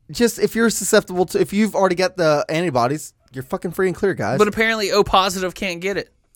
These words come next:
Speaker 2: Or we're asymptomatic, right?
Speaker 1: Then you're free and clear. I mean, well, the, you, if you get it, you could pass it on to your wife, who's
Speaker 2: Yeah, which I, I mean,
Speaker 1: might
Speaker 2: like
Speaker 1: not
Speaker 2: I
Speaker 1: be.
Speaker 2: keep saying over and over and over again for the past few weeks, I don't wanna get it. I don't wanna pass it on.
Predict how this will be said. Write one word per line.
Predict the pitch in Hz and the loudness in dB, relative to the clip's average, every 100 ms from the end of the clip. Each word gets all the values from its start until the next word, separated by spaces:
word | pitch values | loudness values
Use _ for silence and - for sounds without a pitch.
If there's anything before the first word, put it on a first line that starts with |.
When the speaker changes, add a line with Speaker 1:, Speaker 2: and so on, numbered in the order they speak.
| _ _ | _ _
Speaker 2:
Or | 170 170 | 2 4
we're | 165 160 | 4 2
asymptomatic, | 170 160 190 160 175 175 143 | 2 2 -2 -2 0 2 2
right? | 113 135 175 _ _ _ _ _ _ - | 4 2 2 _ _ _ _ _ _ -6
Speaker 1:
Then | 117 113 107 | -2 0 -2
you're | 95 90 117 | -6 -4 -4
free | - 156 | -2 -4
and | 151 131 - | -4 -6 -6
clear. | 160 - | -6 -4
I | - | 0
mean, | 143 165 | 0 4
well, | 190 196 - | 4 4 2
the, | 156 214 | 2 4
you, | - 214 233 | 4 0 0
if | 185 | 0
you | 220 | -2
get | 190 180 | 2 4
it, | 170 | 4
you | 147 143 | 2 -2
could | 135 151 | 2 0
pass | - 147 127 | 2 2 2
it | 127 | 0
on | 127 | -2
to | - | -2
your | 110 | -4
wife, | 98 98 95 98 - | -2 -4 -4 -6 -8
who's | 101 | -4
Speaker 2:
Yeah, | 123 113 67 117 | 0 0 0 -6
which | - 196 | -4 0
I, | 254 | 0
I | 156 208 | 2 2
mean, | 220 | 2
Speaker 1:
might | 208 | 2
Speaker 2:
like | 190 196 | 0 0
Speaker 1:
not | 190 | 0
Speaker 2:
I | |
Speaker 1:
be. | 190 | -2
Speaker 2:
keep | 202 | -6
saying | - 180 160 139 | 2 4 4 2
over | 139 151 151 | 4 4 4
and | 151 | 4
over | 151 143 | 4 4
and | 139 | 2
over | 135 123 | 0 -2
again | 113 117 | -2 -4
for | 107 117 | -4 -4
the | |
past | 120 120 - | 0 0 0
few | 120 | -2
weeks, | 120 110 - | 0 -2 0
I | 127 | 2
don't | 139 | 2
wanna | 135 | 0
get | 120 120 | -2 -2
it. | 117 - | -2 -4
I | 110 | -2
don't | 123 | -2
wanna | 123 | -2
pass | 120 117 110 | 0 0 0
it | |
on. | 107 104 | -4 -6